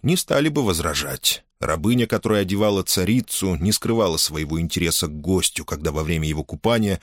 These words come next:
омывала Юлия куском мягкой ткани.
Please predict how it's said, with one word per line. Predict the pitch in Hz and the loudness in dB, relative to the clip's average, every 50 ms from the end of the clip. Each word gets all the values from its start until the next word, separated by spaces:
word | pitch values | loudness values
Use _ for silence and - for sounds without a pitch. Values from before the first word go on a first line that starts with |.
| - - - | -10 -6 -2
омывала | - 92 90 85 82 92 87 85 | 0 0 2 2 2 0 0 0
Юлия | 82 80 76 87 92 87 85 80 | 0 -2 0 0 0 0 0 -2
куском | - - 82 - - - 82 78 | -2 -4 -6 -4 -4 -4 -4 -2
мягкой | 76 78 80 80 - - - 82 | -2 -2 -2 -2 -4 -6 -10 -10
ткани. | 76 - - - 82 80 73 73 73 71 69 - | -10 -10 -8 -4 -2 -2 -2 -2 -4 -6 -8 -10